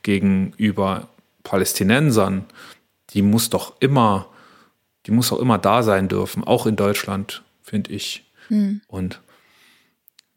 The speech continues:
Speaker 1: ich hab mir nicht genau angeguckt, und wahrscheinlich kann man das auch nicht mehr nachvollziehen, w-, was für Parolen sie da gerufen hat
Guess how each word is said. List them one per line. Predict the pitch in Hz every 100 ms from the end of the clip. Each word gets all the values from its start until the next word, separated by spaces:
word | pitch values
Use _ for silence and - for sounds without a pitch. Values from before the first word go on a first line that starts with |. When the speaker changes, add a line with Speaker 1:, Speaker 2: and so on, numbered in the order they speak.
| _ _ _ -
Speaker 1:
ich | 123 - -
hab | - 127
mir | 127
nicht | 123 -
genau | 120 117 120
angeguckt, | 117 120 113 - 117 - -
und | 107 104
wahrscheinlich | 101 - 95 98
kann | - 110
man | 101
das | 98 -
auch | 95
nicht | 107 -
mehr | 95
nachvollziehen, | 98 110 107 - - 101 98
w-, | 80
was | 101 107 -
für | 107
Parolen | - 98 90 98 113 107
sie | 101 104
da | 104 101
gerufen | 101 104 120 - 110
hat | 107 110 -